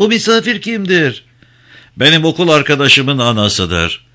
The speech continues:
"Vıy, iyi etmiş de gelmiş. Başım gözüm üstünde yeri var." "Sen oğlunu bulsan da onu eve götüremezsin, gitmez.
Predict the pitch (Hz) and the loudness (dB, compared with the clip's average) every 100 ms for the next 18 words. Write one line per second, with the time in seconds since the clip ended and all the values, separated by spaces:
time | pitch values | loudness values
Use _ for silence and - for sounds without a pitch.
0 | _ _ _ - - 160 269 262 247 240 | _ _ _ -20 -14 0 2 2 0 -2
1 | 233 - 214 233 226 226 180 - 220 185 | -4 -4 -4 -2 -2 -4 -4 0 0 0
2 | 202 196 180 185 - - 160 202 - 214 | -2 -2 -4 -4 -6 -8 -2 0 2 0
3 | 190 202 202 202 202 185 196 196 190 185 | 0 0 0 -4 -4 -4 -4 -2 0 -2
4 | 180 220 196 156 127 - _ _ _ _ | -2 -4 -2 -2 -4 -12 _ _ _ _
5 | _ - - _ - - 208 175 160 123 | _ -20 -20 _ -10 -4 -2 0 0 0
6 | 123 95 123 101 110 101 82 87 110 127 | -2 -4 -4 -4 -4 -4 -2 -4 -2 -2
7 | 110 95 95 98 92 92 92 87 87 80 | -2 0 0 -2 -4 -2 0 0 -2 -2
8 | - 85 85 73 110 104 82 107 90 80 | -4 -4 -4 -2 -2 -2 -2 0 0 -2